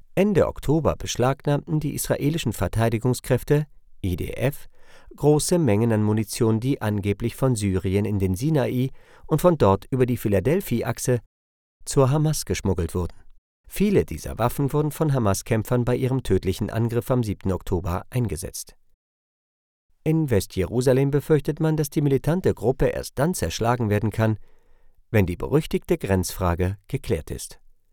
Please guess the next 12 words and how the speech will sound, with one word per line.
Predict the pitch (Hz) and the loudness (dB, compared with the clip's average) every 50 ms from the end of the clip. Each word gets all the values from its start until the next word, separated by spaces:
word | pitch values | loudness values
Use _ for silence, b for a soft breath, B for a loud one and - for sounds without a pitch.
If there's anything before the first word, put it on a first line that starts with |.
| _ _ _ _ _ _ _ _ _ _ _ - - - - | _ _ _ _ _ _ _ _ _ _ _ -20 -16 -10 -8
Soliman | 104 107 110 107 104 104 107 117 123 143 151 135 | -2 0 2 2 2 2 2 0 0 0 -2 0
warnt | 135 131 135 127 - | 0 0 0 0 0
jedoch | 139 139 135 131 | 0 0 0 0
vor | - - 147 135 | 0 0 2 2
den | 135 139 | 2 0
Folgen | 139 - - 180 175 147 110 92 | -2 -2 -2 -2 0 0 -2 -2
einer | - - 113 123 - - | 0 -2 -2 -2 -2 -4
israelischen | 135 - - 135 120 - 123 113 98 101 - 139 127 | -6 -4 -4 -4 -4 -2 -4 -2 -2 -2 -2 -2 -2
Präsenz | - - 131 120 107 101 82 80 76 - - | 0 0 0 2 2 0 0 0 -2 -4 -6
an | - 104 95 | -4 -2 0
der | 101 107 - | 0 -2 -2
Grenze. | - 104 87 - - - - - - | -2 -4 -4 -4 -4 -6 -6 -8 -10